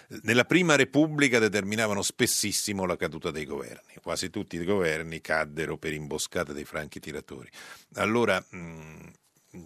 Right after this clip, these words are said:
c'erano pochi partiti ma molte correnti, per esempio la Democrazia Cristiana, che era il partito di governo, che aveva, il principale partito di governo, che ha sempre avuto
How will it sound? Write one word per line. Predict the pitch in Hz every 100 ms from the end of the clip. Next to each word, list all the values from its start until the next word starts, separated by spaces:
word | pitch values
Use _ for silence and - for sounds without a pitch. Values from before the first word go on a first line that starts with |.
| -
c'erano | - 92 90
pochi | - 139 -
partiti | 107 104 - 139 123
ma | 95
molte | 87 95 101 -
correnti, | 85 87 101 90 69 71
per | 73
esempio | 78 85 78
la |
Democrazia | 73 73 76 87 73
Cristiana, | 71 - 101 80 69 - - _
che | -
era | 78
il | 73
partito | 87 - 85 76
di | 71
governo, | 85 104 90 69
che | 65 71
aveva, | 71 69 71
il | - - _ -
principale | - 71 87 90 80
partito | 76 73 82
di | 73
governo, | 73 85 101 80
che | 69
ha | 71
sempre | 82 78 78
avuto | 76 78 78